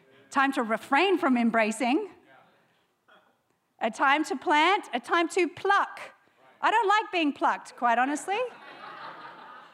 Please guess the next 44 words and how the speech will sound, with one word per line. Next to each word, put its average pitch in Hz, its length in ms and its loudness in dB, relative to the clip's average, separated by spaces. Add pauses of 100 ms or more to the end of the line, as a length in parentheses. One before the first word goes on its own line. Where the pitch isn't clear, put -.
(460)
Fifty 392 260 0
percent 339 380 0
of 294 100 -2
those 294 240 0
seasons 233 800 -6 (200)
are 226 120 0
negative. 240 520 -6 (640)
But 240 140 -4
God 285 200 2
is 254 160 -2
with 240 460 -2
you 226 200 -8
through 247 220 -2
every 247 220 0
single 226 360 -4
one 247 200 2
of 233 100 -2
them, 196 160 -2
and 226 100 0
he's 277 140 2
gonna 285 220 2
bring 285 320 2
you 254 100 2
through. 277 400 -2 (380)
Sometimes 320 480 0
all 277 120 2
it 262 120 -2
takes 285 260 -4
is 220 100 -8
getting 247 300 0
up 254 160 -2
in 247 80 -2
the 233 80 -2
morning, 233 380 0
knowing 226 240 0
God 233 240 2
is 208 100 -8
with 254 260 -6
you, 226 160 -8
receiving 254 600 -4
your 233 360 0 (220)
batch 262 380 0
of 202 100 -6 (300)
fresh-baked - 920 -2